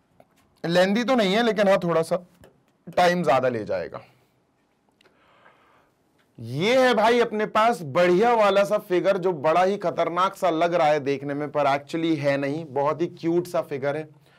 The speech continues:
तो टेंशन नहीं लेने का, बहुत ही नॉर्मल है और फिगर इतना कुछ टफ नहीं है, ठीक है।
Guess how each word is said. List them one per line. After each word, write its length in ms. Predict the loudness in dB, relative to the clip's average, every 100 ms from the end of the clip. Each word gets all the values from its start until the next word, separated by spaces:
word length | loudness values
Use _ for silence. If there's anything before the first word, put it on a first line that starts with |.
| _ -10
तो 60 | -4
टेंशन 440 | -2 -4 -4 -4
नहीं 180 | -2 -2
लेने 260 | -2 -2
का, 140 | -2 -4
बहुत 340 | -4 -6 -4
ही 100 | -4 -8
नॉर्मल 500 | -8 -2 0 0 2
है 100 | 2
और 60 | 0 -2
फिगर 220 | -4 -4
इतना 200 | -4 -8
कुछ 180 | -8 -6
टफ 160 | -8 -8
नहीं 180 | -12 -14
है, 120 | -12
ठीक 180 | -8 -6
है। 140 | -6